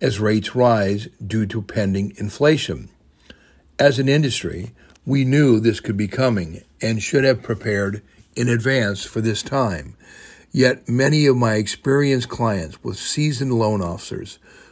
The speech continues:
realize they have not done what they should with their real estate partners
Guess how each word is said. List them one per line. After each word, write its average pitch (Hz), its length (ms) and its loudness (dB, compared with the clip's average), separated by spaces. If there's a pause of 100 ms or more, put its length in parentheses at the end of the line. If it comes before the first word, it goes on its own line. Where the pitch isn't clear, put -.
(180)
realize 120 720 4
they 107 160 0
have 107 320 -2
not 127 540 0
done 120 300 2
what 110 160 -2
they 98 160 2
should 107 500 2
with 98 140 -2
their 107 180 0
real 120 240 4
estate 113 380 -2
partners 127 580 0